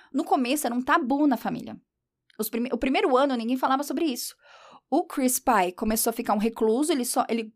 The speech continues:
comia e dormia dentro do escritório dele, ele não participava da família. O Chris Júnior em frangalho, imagina essa família, destruiu a família, destruiu. Um dia, em dois mil e sete, ele tava assistindo aquele seriado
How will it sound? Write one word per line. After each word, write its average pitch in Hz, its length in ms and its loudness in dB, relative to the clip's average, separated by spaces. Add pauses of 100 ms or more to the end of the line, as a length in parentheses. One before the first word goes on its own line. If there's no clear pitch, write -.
(140)
comia 247 360 0
e - 20 0
dormia 233 420 -2
dentro 208 320 -6
do 202 60 -6
escritório 202 440 -4
dele, 202 280 -2
ele 240 100 -4
não 220 100 -6
participava 202 540 -4
da 196 80 -6
família. 208 580 -4 (1300)
O 359 120 4
Chris 349 240 2
Júnior 214 460 -4 (460)
em 247 120 2
frangalho, 226 540 2
imagina 403 300 -2
essa 311 140 -4
família, 220 300 -6
destruiu 440 320 6
a - 20 -2
família, 254 340 -4 (380)
destruiu. 208 400 -2 (960)
Um 262 120 6
dia, 247 300 -2
em 269 100 -4
dois 247 200 2
mil 240 100 0
e 294 40 0
sete, 202 500 0
ele 240 120 -2
tava 240 180 2
assistindo 247 540 0
aquele 226 300 4
seriado 214 460 6